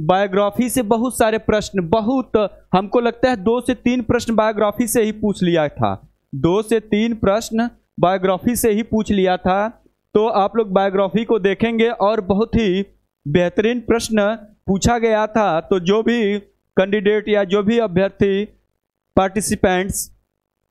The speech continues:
biography को बढ़िया ढंग से पढ़े थे, अच्छे ढंग से, तो वह biography वाला question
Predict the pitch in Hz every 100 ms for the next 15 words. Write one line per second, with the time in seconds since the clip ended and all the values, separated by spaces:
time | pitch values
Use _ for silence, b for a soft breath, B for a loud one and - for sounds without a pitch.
0 | - 170 190 202 185 - 214 226 226 220
1 | - 165 170 190 214 214 214 226 - 180
2 | 214 226 202 190 185 - 214 196 196 196
3 | 185 226 - _ - 202 202 202 170 180
4 | 180 190 185 240 220 196 180 196 170 156
5 | 233 208 185